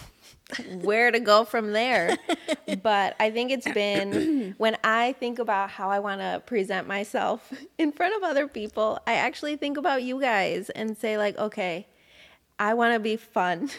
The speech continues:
Speaker 1: <laughs>
Speaker 2: Aw. <laughs>
Speaker 1: And what would, what would Vanessa do?
Speaker 2: Ay.
Speaker 1: What would she say?
Speaker 2: No
Speaker 1: Anyway,
Speaker 2: mames.
Speaker 1: I've been asking you to do a <laughs> podcast with me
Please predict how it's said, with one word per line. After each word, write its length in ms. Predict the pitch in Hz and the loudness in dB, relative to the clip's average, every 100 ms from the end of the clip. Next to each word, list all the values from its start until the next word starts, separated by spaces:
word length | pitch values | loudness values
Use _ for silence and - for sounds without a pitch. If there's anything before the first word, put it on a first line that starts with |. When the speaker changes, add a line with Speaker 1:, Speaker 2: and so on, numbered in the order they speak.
| - | -16
Speaker 1:
<laughs> 240 | - - - | -20 -14 -2
Speaker 2:
Aw. 680 | 392 320 226 208 196 196 220 | 2 4 2 2 0 -2 -4
<laughs> 640 | - - - 508 - 381 359 | -6 -14 -2 0 2 2 4
Speaker 1:
And 380 | 214 220 339 - 285 | 4 4 2 -2 -8
what 220 | 240 302 453 | 2 4 6
would, 280 | 466 370 285 - - | 4 4 -4 -16 0
what 200 | 240 349 | 4 4
would 160 | 359 | 4
Vanessa 500 | 285 226 196 - 180 | 2 4 2 4 2
do? 320 | 185 170 156 196 | 2 0 0 0
Speaker 2:
Ay. 540 | 202 220 220 226 202 - - _ _ _ _ 262 | -2 -4 -6 -8 -10 -14 -20 _ _ _ _ -6
Speaker 1:
What 220 | 220 330 | 4 6
would 140 | 466 | 6
she 200 | - 311 | 4 2
say? 500 | 330 185 160 202 - - - - - - _ _ _ _ - | 4 2 2 2 -2 -12 -14 -8 -8 -8 _ _ _ _ -10
Speaker 2:
No 140 | 254 247 | -4 2
Speaker 1:
Anyway, 260 | 254 247 | 4 4
Speaker 2:
mames. 600 | 214 175 - 196 202 - - - - - - | 4 2 0 -4 -8 -14 -18 -20 -20 -20 -10
Speaker 1:
I've 180 | - 247 | 2 2
been 120 | 320 | 4
asking 320 | 254 240 - 247 | 2 2 2 2
you 100 | 233 | 4
to 80 | 226 | 4
do 120 | 208 | 4
a 60 | 208 | 4
<laughs> 120 | 226 | 4
podcast 460 | 185 190 220 220 - | 2 2 2 2 4
with 240 | 247 254 | 2 2
me 340 | 262 262 262 | -2 0 -2